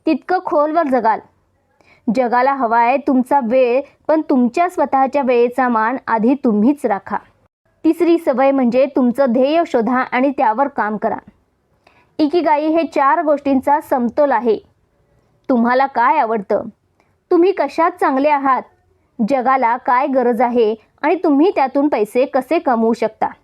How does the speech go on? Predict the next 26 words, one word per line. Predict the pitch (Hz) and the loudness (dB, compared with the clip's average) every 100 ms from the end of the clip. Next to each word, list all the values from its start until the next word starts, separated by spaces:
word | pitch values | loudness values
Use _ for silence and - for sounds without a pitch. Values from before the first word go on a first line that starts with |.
| _ _ _ _ _ _ _ _ 233 | _ _ _ _ _ _ _ _ -2
जिथे | 330 392 392 | 0 2 2
या | 349 339 | 0 0
चार | 311 320 370 | 0 0 0
गोष्टी | 320 320 370 | -2 0 0
एकत्र | 330 285 294 285 277 | 2 0 -2 0 0
भेटतात, | 262 247 240 226 233 _ _ 285 | 0 0 0 0 -2 _ _ -2
तिथेच | 269 311 381 392 - | -2 0 -2 -2 -2
तुमचं | 240 214 247 277 | -2 0 0 0
इकिगाई | 247 202 240 220 220 226 | -2 -2 -2 0 2 2
आहे. | 202 190 - _ _ _ _ _ _ _ - | 0 -4 -8 _ _ _ _ _ _ _ -6
स्वतःला | 262 247 254 254 240 240 | -2 0 0 0 0 0
काही | 247 254 285 | 0 0 0
प्रश्न | 294 277 285 339 | 0 -2 0 -2
विचारा. | 269 - 262 381 - - _ _ _ _ _ - | -2 0 0 0 -4 -14 _ _ _ _ _ -4
"मला | 339 392 | 0 0
काय | 381 311 320 | 0 -2 -2
करून | 339 330 349 359 | 0 0 -2 -2
खूप | 330 330 302 | -2 -2 0
वेळ | 302 | 0
घालवायला | 277 254 254 262 | 2 0 0 0
आवडतो? | 240 220 - 202 - _ _ _ _ _ 247 | 0 -2 -2 -4 -6 _ _ _ _ _ 2
लोक | 233 254 254 254 254 | 4 4 2 -2 -2
माझ्याकडून | 233 220 220 262 254 247 285 | -2 0 0 0 0 0 0
काय | - 240 294 | 0 0 0
शिकायला | 285 233 247 269 294 | -2 -2 0 2 0
येतात? | 220 233 208 | -2 -2 -4